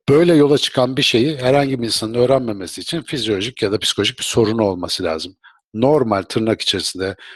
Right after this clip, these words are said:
e, işte o eğrinin büyük kısmında kalan insanlardan biri ise çok rahat bir şekilde öğrenebilecek. Onun dışında da <clears throat> bütün eğitim çevresini,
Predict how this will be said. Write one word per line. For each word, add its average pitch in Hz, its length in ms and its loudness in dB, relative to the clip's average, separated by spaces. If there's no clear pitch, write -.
e, 107 140 -8
işte 95 200 -4
o 95 180 -2
eğrinin 101 600 0
büyük 110 240 0
kısmında 92 420 -6
kalan 98 320 0
insanlardan 92 800 -4
biri 104 180 0
ise 113 340 -4
çok 131 220 -2
rahat 131 280 2
bir - 40 -6
şekilde 127 320 -2
öğrenebilecek. 120 600 0
Onun 190 360 2
dışında 104 480 0
da 170 220 2
<clears throat> - 300 -16
bütün 185 500 -2
eğitim 143 460 4
çevresini, 92 680 -4